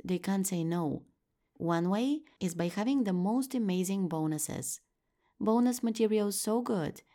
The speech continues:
that it might be the sole reason why some people invest. Bonus material so amazing that that itself is worth more than the program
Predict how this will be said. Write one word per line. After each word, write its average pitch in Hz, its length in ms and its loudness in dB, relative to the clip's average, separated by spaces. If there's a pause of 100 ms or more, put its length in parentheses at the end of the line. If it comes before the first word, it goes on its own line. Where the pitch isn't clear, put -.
(180)
that 180 140 0
it 175 140 0
might 208 220 0
be 269 100 0
the 214 120 -2
sole 220 320 -2
reason 247 440 -2
why 165 160 -2
some 214 280 -2
people 185 280 -2
invest. 151 560 -4 (580)
Bonus 175 400 0
material 160 500 0
so 180 240 0
amazing 220 720 0 (300)
that 165 200 -6
that 165 200 2
itself 214 600 -2 (320)
is 170 200 -4
worth 170 260 -2
more 175 320 2
than 254 160 2
the 254 80 0
program 165 600 -2